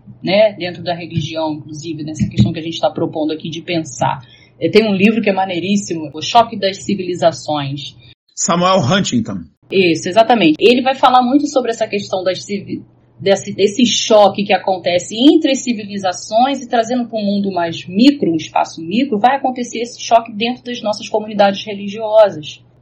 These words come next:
Speaker 1: <laughs> Ele fala uma coisa muito da identidade, né? A nossa identidade, ela é, ela vai se transformando. Você não, não deve, né? Você tem que ser uma metamorfose ambulante. Isso é bom, isso é saudável.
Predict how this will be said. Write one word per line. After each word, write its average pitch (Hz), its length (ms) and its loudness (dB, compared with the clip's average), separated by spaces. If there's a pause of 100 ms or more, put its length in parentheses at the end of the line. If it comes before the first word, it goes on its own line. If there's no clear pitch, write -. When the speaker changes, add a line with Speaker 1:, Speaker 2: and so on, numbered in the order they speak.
(140)
Speaker 1:
<laughs> - 40 -20
Ele 196 480 4
fala 196 220 6
uma 180 140 -4
coisa 202 220 -2
muito 202 200 -4
da 214 120 2
identidade, 165 880 2
né? 151 260 -8
A - 100 -4
nossa 254 320 6
identidade, 208 840 -2
ela 208 320 8
é, 202 360 6 (420)
ela 208 200 6
vai 214 100 6
se 240 180 -2
transformando. 226 880 -2
Você 190 220 -8
não, 320 240 0
não 208 300 2
deve, 220 440 8
né? 185 160 4
Você 190 140 -6
tem 302 180 4
que 330 100 -2
ser 277 180 2
uma 247 120 2
metamorfose 214 640 2
ambulante. 214 560 0
Isso 202 280 0
é 202 120 8
bom, 190 580 6
isso - 280 0
é 190 80 6
saudável. 165 1000 6